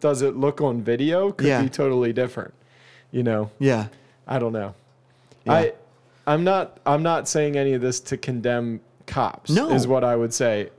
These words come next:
Speaker 1: But on the other side of it, it is a terrifying thing to interact with a police officer if you don't know.
Speaker 2: Yeah. Well,
Speaker 1: Like,
Speaker 2: and,
Speaker 1: i-,
Speaker 2: and
Speaker 1: if
Speaker 2: I've
Speaker 1: the situation is escalated to a point
Speaker 2: Right.
Speaker 1: when they arrive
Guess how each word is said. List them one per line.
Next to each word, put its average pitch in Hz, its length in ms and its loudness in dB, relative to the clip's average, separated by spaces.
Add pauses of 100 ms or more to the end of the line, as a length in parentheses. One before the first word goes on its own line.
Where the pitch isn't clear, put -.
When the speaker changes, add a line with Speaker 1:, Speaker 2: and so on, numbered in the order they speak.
Speaker 1:
But 135 380 0
on 143 200 0
the 131 120 0
other 160 240 2
side 120 300 0
of 107 100 -4
it, 110 220 -2
it 135 160 2
is 165 180 0
a 139 80 2
terrifying 139 640 0
thing 135 380 -2 (420)
to 143 180 2
interact 131 520 2
with 127 120 0
a 123 60 0
police 131 400 0
officer 131 640 0 (560)
if 139 200 2
you 143 140 2
don't 151 440 0
know. 139 460 4
Speaker 2:
Yeah. 139 260 2 (200)
Well, 180 160 2
Speaker 1:
Like, 147 260 2 (140)
Speaker 2:
and, 170 120 6
Speaker 1:
i-, - 20 0
Speaker 2:
and - 80 -2
Speaker 1:
if - 0 -
Speaker 2:
I've 226 220 4
Speaker 1:
the 165 100 2
situation 170 720 0
is 139 140 0
escalated 143 600 0
to 143 140 -2
a 131 60 0
point 123 100 -6
Speaker 2:
Right. 143 260 2
Speaker 1:
when 139 360 0
they 139 140 2
arrive 127 480 0